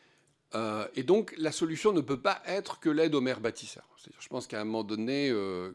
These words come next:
que, qu'on revoie, je l'ai dit tout à l'heure, qu'on revoie le modèle économique pour les communes de la production de logements, notamment de logements sociaux,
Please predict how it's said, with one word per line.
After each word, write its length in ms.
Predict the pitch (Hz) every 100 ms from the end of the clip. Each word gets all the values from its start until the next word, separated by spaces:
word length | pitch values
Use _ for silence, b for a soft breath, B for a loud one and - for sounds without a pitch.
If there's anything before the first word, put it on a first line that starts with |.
| -
que, 120 | 170
qu'on 320 | 165 - 147
revoie, 420 | 120 165 143 160
je 140 | 127 135
l'ai 100 | 139
dit 180 | 160 170
tout 140 | 165
à 60 | 135
l'heure, 200 | 120 -
qu'on 160 | 113
revoie 300 | 110 143 151
le 100 | 135
modèle 300 | 120 143 143
économique 520 | 143 - 139 139 143 -
pour 160 | 127
les 100 | 123
communes 520 | - 139 123 120 107
de 80 | 98
la 100 | 107
production 480 | 104 143 123 - 139
de 40 | 127
logements, 340 | 131 127 131
notamment 360 | 113 120 113 117
de 60 |
logements 320 | 113 104 110
sociaux, 500 | 107 110 - 123 104